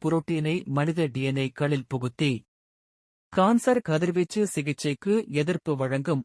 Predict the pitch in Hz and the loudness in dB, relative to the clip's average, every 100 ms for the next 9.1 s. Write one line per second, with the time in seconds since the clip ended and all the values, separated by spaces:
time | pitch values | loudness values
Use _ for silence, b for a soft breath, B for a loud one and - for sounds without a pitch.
0 | - 147 190 - 170 143 123 131 127 120 | -4 0 0 -2 -4 -4 -2 0 0 2
1 | 147 120 - _ _ _ _ _ _ _ | 0 0 -6 _ _ _ _ _ _ _
2 | - 143 147 147 135 135 226 - _ - | -4 0 2 2 2 0 0 -2 _ 2
3 | 175 220 226 208 202 202 - 156 143 139 | 4 6 4 2 2 0 -2 -2 -2 -2
4 | 170 - 139 143 147 127 143 135 131 123 | -2 -2 -2 0 -2 -2 -2 -2 -4 -4
5 | - 156 113 _ _ _ _ _ _ _ | -2 -2 -2 _ _ _ _ _ _ _
6 | _ _ 143 147 170 196 180 170 165 135 | _ _ 0 2 4 2 2 0 0 0
7 | 147 147 139 135 - 196 - 135 135 135 | 0 0 0 -2 -2 -2 0 -2 0 0
8 | 135 139 127 131 139 180 180 151 147 147 | 0 0 -2 -2 0 2 0 0 0 0